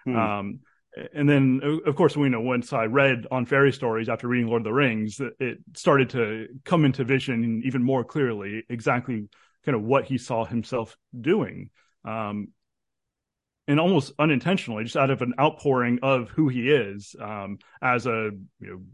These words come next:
Speaker 2: Christian and as a, a thinker.
Speaker 1: Mm-hmm.
Speaker 2: Um, you know, I, I love reading his letters, you know, where he talks about sort of discovering elements about his own story.
Speaker 1: Mm-hmm.
Speaker 2: Uh, you know, um, just recently I read his letter where he talks about,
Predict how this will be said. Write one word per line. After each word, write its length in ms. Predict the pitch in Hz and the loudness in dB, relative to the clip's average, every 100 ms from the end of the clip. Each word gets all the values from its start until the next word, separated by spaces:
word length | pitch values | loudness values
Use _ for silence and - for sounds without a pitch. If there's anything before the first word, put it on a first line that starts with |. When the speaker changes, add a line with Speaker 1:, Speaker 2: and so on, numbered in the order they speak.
| - - - | -20 -20 -6
Speaker 2:
Christian 640 | 147 139 - 104 104 113 | -2 -2 -2 -6 -6 -8
and 140 | 117 120 | -4 -2
as 240 | 113 113 | -2 -2
a, 240 | 113 107 101 - | -6 -6 -8 -12
a 60 | 104 | -8
thinker. 420 | 147 147 95 92 - _ _ - | -2 -2 -4 -14 -20 _ _ -12
Speaker 1:
Mm-hmm. 120 | 110 | -8
Speaker 2:
Um, 420 | 107 101 98 95 - _ _ _ _ _ _ - | -6 -6 -8 -10 -16 _ _ _ _ _ _ -10
you 80 | 120 | -4
know, 80 | 120 | -2
I, 160 | 131 135 | 0 0
I 40 | |
love 300 | 131 139 139 | 2 4 4
reading 520 | 131 135 123 120 120 127 | 2 0 0 -2 -4 -8
his 240 | 127 117 | -8 -6
letters, 500 | 123 123 110 107 104 | -2 -2 -2 -4 -8
you 60 | 120 | -8
know, 140 | 107 | -6
where 120 | 110 | -6
he 160 | 104 113 | -6 -8
talks 460 | 131 120 - - 127 | -6 -6 -8 -10 -6
about 400 | 123 117 113 - | -4 -2 -4 -6
sort 220 | 139 113 | -4 -4
of 80 | - | -4
discovering 600 | 139 - 143 135 123 127 | -6 2 2 4 2 2
elements 440 | 131 120 113 - | 0 -2 -4 -2
about 180 | 131 127 | 0 0
his 140 | 127 | 0
own 120 | 127 | 0
story. 540 | 123 - 135 95 95 95 _ - | 0 0 0 0 -6 -14 _ -8
Speaker 1:
Mm-hmm. 360 | 113 107 98 120 | -6 -4 -4 -2
Speaker 2:
Uh, 260 | 113 101 107 | -4 -4 -4
you 140 | 135 | -2
know, 440 | 117 107 120 110 101 | -2 -4 -8 -8 -8
um, 180 | 95 - - | -12 -16 -12
just 160 | - | -6
recently 220 | 135 139 120 | -4 -2 0
I 20 | |
read 160 | 120 120 | 0 -2
his 120 | 113 | -2
letter 200 | 123 120 | 0 0
where 80 | 113 | 0
he 20 | |
talks 240 | 127 - | -4 -2
about, 320 | 123 117 117 | -2 0 0